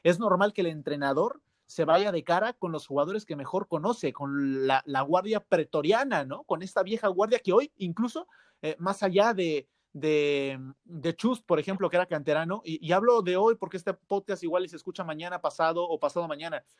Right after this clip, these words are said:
pero hablamos del momento anímico del Madrid, así como le da cabida a gente joven, ¿cómo quiere que le responda un canterano cuando no ha tenido el bagaje, eh,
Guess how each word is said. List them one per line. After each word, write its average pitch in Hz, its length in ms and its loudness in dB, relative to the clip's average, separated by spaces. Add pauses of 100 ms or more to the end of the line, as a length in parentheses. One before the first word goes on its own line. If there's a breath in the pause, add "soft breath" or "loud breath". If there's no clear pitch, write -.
(180)
pero 156 240 4
hablamos 180 340 0
del 175 120 -2
momento 165 340 -6
anímico 185 300 -2
del 147 100 2
Madrid, 151 380 -2 (200)
así 147 220 -6
como 202 180 2
le 175 100 8
da 190 100 4
cabida 170 560 2 (160)
a 143 80 -4
gente 180 280 -4
joven, 202 300 2
¿cómo 240 220 0
quiere 269 200 -4
que 202 100 -2
le 170 80 4
responda 196 460 -2
un 208 60 -6
canterano 165 580 -2 (260)
cuando 156 260 -2
no 190 80 2
ha 196 40 0
tenido 196 260 0
el 190 60 4
bagaje, 160 540 2 (340)
eh, 135 240 -6